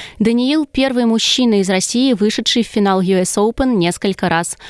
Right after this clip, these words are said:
а по общему количеству финалов на турнирах "Большого шлема" он сравнялся с Евгением Кафельниковым и Динарой Сафиной. В истории российского тенниса больше было только у Марата Сафина, Светланы Кузнецовой и Марии Шараповой.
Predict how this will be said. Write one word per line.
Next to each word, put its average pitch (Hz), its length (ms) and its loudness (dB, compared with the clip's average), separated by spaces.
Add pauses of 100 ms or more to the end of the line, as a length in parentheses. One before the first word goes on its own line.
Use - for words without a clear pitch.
(140)
а 214 120 -4
по 214 160 2
общему 226 320 0
количеству 214 580 -2
финалов 202 540 0
на 208 100 2
турнирах 196 440 0
"Большого 190 420 0
шлема" 208 560 0
он 214 140 0
сравнялся 190 580 -2
с - 80 -6
Евгением 175 560 0
Кафельниковым 233 760 -2
и 208 160 -2
Динарой 180 440 0
Сафиной. 170 640 -2 (400)
В 220 60 0
истории 254 300 0
российского 254 540 0
тенниса 196 480 0
больше 214 460 0
было 196 260 2
только 190 320 -2
у 190 60 2
Марата 185 400 0
Сафина, 226 580 0
Светланы 180 480 -2
Кузнецовой 185 720 -2
и 180 280 -2
Марии 170 420 -2
Шараповой. 147 720 -4